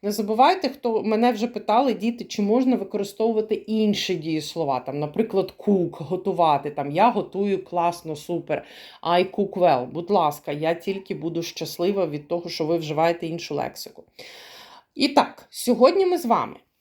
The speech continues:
опанували adverbs, прислівники дії. Я окремо це вишлю як додатковий листочок з конспектом. Ми з вами вже знаємо: ого, аж сім,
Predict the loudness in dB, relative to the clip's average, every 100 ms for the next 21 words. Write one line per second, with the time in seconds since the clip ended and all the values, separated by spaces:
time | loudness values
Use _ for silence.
0 | _ -8 -2 2 2 4 2 0 -4 _
1 | _ _ _ _ _ _ _ _ 0 2
2 | 2 2 4 4 0 -14 -8 -8 -6 -2
3 | 0 0 -2 -2 -2 2 4 4 4 2
4 | 2 2 2 0 -2 -2 0 0 -2 -2
5 | 0 0 0 -2 -2 -4 0 2 4 2
6 | 0 -2 -4 -2 -2 -4 -6 -4 -2 -2
7 | -4 -6 -4 -4 -4 -4 -6 -6 -8 -20
8 | -20 -18 -14 2 4 4 4 2 2 -2
9 | -4 -4 -2 0 2 4 4 2 0 -2
10 | -8 0 2 2 4 2 2 -4 -20 -12
11 | -10 -8 -6 2 4 4 2